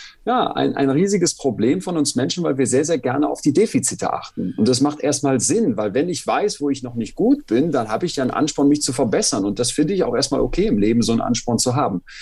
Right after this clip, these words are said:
Gefährlich wird's eben dann, wenn ich mir so gar nicht mehr zugestehe, dass ich vielleicht auch Macken und Ecken habe. Also wir müssen am Anfang vielleicht mal unterscheiden, jeder von uns macht Fehler, jeder von uns hat Fehler, jeder von uns scheitert auch mal.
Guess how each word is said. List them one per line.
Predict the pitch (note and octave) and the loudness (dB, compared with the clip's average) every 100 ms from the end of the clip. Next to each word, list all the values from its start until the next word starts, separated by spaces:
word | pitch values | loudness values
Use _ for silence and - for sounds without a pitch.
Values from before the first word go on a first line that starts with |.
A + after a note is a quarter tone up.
| - - - - - | -16 -18 -20 -20 -6
Gefährlich | C3+ B2+ E3+ G#3 F#3+ | -4 2 2 2 2
wird's | G3 | 2
eben | F#3 D#3+ D3 | 2 2 0
dann, | - B2 F#3+ D#3+ | 0 -4 -4 -4
wenn | E3+ | -4
ich | E3+ - - - - - | -4 -10 -16 -20 -14 0
mir | D3 D#3 | 2 4
so | C#3+ | 2
gar | B2+ G#3+ | 2 2
nicht | B3 - | 2 2
mehr | A2 | 0
zugestehe, | - B2+ A#2 - B2 D3+ | 0 0 0 0 0 2
dass | C#3 | 0
ich | C3 B2 | -4 -4
vielleicht | B2+ - | -4 -2
auch | - G2+ | -4 -4
Macken | A#2 - D#3+ | -4 0 2
und | D3 | 2
Ecken | - - A2 - | 0 0 -2 -2
habe. | F2 F2 E2+ - - | -10 -10 -12 -14 -4
Also | A2+ B2 A#2+ | 0 2 4
wir | |
müssen | B2+ D3 G3+ G3 - - | 4 4 0 -4 -6 -4
am | A2+ | -2
Anfang | - - G3+ | -2 -2 -4
vielleicht | - D3+ D3 | -2 -2 -2
mal | A2+ | -4
unterscheiden, | - - - G2+ C3 C#3 | -2 -4 -2 0 0 0
jeder | B2+ C3 | 0 -2
von | A#2 | -4
uns | G2+ - | -8 -4
macht | F#2 - | -4 -2
Fehler, | - D3 F3+ F#3 | 2 2 2 0
jeder | F#2+ G#2 | 2 2
von | G#2 G2 | 0 -2
uns | F#2+ - | -2 -2
hat | - - | -6 -6
Fehler, | - B2 C#3 C3 | 0 2 4 2
jeder | G2 G#2 | 2 0
von | - G2 | 0 -4
uns | F#2+ | -2
scheitert | - F#2 C#3+ E3 - | -2 0 0 -2 -2
auch | D3 - | -6 -4
mal. | E3 F3+ | -2 -4